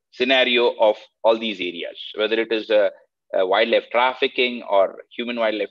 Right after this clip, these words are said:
conflict or, uh, interface, or even the existing population of all these wildlife and their ecological importance. So it is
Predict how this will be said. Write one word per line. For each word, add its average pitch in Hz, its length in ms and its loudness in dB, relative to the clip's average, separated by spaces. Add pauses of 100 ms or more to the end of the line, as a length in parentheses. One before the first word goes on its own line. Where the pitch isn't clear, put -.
(100)
conflict 117 560 -2
or, 92 120 -2
uh, 71 280 -10 (220)
interface, 117 480 -2 (560)
or 110 140 4
even 113 340 0
the 123 140 0 (800)
existing 135 640 -4 (340)
population 120 560 2
of 107 120 -2
all 101 160 2
these 104 200 -2
wildlife 104 380 4
and 131 200 -2
their 120 160 4
ecological 101 540 0
importance. 85 460 -8 (100)
So 135 80 -2
it 139 120 0
is 143 100 0